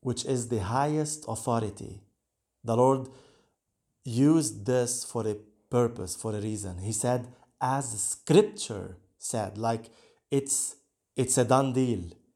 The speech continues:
It's the highest authority speaking. "As Scripture has said," there is no doubt. "Out of your belly," or your inner man,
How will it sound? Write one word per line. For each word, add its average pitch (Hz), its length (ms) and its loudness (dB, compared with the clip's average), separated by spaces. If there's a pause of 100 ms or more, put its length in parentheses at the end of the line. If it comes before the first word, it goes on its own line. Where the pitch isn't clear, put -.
(260)
It's - 180 -2
the 131 160 2
highest 151 600 0 (100)
authority 131 460 0
speaking. 113 580 -4 (180)
"As 147 380 4 (100)
Scripture 139 680 0
has 127 240 0
said," 104 400 -4 (280)
there 117 140 2
is 113 140 0
no 135 180 8
doubt. 107 460 2 (1200)
"Out 185 340 4
of 123 260 -2
your 156 520 2 (100)
belly," 110 420 -2
or 107 140 -4
your 110 320 -2
inner 135 320 0
man, 101 480 -8